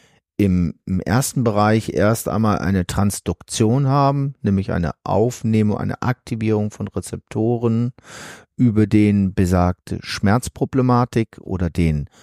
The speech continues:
nozizeptiven Reiz. Dann haben wir eine Transmission,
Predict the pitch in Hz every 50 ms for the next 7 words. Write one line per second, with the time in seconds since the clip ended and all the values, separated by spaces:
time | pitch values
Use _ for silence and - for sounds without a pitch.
0 | - - - _ _ _ _ _ _ - - 101 107 104 - - - - - 98
1 | - - - 101 85 85 78 78 80 78 76 82 82 95 117 139 - - - -
2 | - - - _ _ _ _ _ _ _ _ _ _ _ _ _ _ _ _ _
3 | _ - - 104 101 101 92 82 90 90 90 87 82 90 87 82 95 95 90 87
4 | 82 - - - 110 104 95 87 - - - 98 92 104 127 - - - 135 131
5 | - - - 135 135 139 143 165 185 196